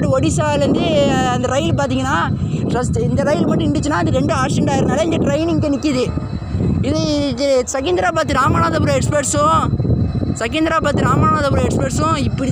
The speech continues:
இப்படி தான், இப்படி தான். அந்த இப்போ திருவாரூர் காரைக்குடி பாசஞ்சர் இங்க நின்னுச்சுன்னா இதுக்கு ஒரு, இதுக்கு ஒரு ப-, ம-, பாசிங் இருக்குது. இந்த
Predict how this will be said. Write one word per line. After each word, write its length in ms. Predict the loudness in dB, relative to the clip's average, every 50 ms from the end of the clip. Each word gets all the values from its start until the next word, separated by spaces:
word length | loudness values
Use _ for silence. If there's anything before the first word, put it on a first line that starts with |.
| -2 -2 -2
இப்படி 160 | -4 -2 -2 0
தான், 160 | 0 0 0 0 -2 -2 -4 -4 -4 -6 -6 -8 -6 -4 -2 0 0 0 -2 -2 -4 -4 -6 -8 -10 -8 -4
இப்படி 180 | -2 -2 0 0 0
தான். 140 | 0 0 0 0 -2 -2 0 0 0 0
அந்த 240 | 0 0 0 0 0 0 2 2
இப்போ 160 | 2 2 2 2 2 0 0 0 0 0
திருவாரூர் 420 | 0 0 2 2 2 2 0 0 0
காரைக்குடி 300 | 0 0 0 -2 -2 -2 -2
பாசஞ்சர் 360 | -2 0 0 0 2 2 2 2
இங்க 100 | 0 0 0
நின்னுச்சுன்னா 340 | 0 0 0 2 0 0 0 0 -2 -2 -2
இதுக்கு 200 | -2 -2 -2 -2 -2
ஒரு, 100 | 0 0 0 0 0 0 0 0 0 0
இதுக்கு 240 | -2 -2 0 0 0 0 0
ஒரு 120 | 2 2 0 0 0 -2
ப-, 220 | -4 -2 -2 -2 -2 -2
ம-, 180 | -2 -2 -4 -4 -2 -2
பாசிங் 400 | -2 -2 -2 -2 -2 0 0 0 0
இருக்குது. 240 | 0 -2 -2 -2 -2 -2 -2
இந்த 120 | -2 -2